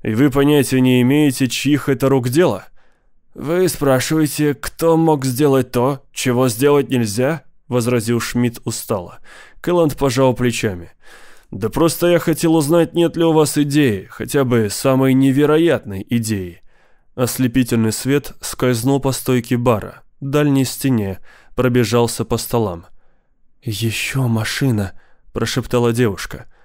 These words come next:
Грузовик пронёсся, не остановившись. «Наверняка всё это связано с полицией, как в гангстерских фильмах»,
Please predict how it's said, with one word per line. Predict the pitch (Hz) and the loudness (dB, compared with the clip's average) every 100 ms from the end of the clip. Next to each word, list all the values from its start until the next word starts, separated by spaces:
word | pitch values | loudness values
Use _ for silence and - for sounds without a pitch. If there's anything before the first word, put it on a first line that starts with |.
| - _ | -20 _
Грузовик | 117 127 131 131 127 127 | -4 0 2 2 2 0
пронёсся, | 123 123 120 143 - 135 131 | 0 2 2 0 -2 -2 0
не | 120 | 0
остановившись. | 120 113 120 120 104 92 - - - - - - - - _ - | 0 -2 -2 -2 -2 -6 -12 -12 -14 -16 -20 -20 -20 -20 _ -8
«Наверняка | - 165 180 190 202 165 127 | -4 -2 0 2 4 4 2
всё | 104 - - - | -2 -6 -4 -2
это | 151 139 | -2 -4
связано | 113 147 131 147 143 | -2 -2 0 0 -2
с | - | -2
полицией, | 180 220 170 - - - - | -2 0 -2 -4 -12 -16 -4
как | 156 117 | -4 -2
в | 120 | 0
гангстерских | 151 143 - 123 - 127 | 2 0 0 -4 -4 -6
фильмах», | - - 127 95 - - | -4 -4 -4 -6 -14 -20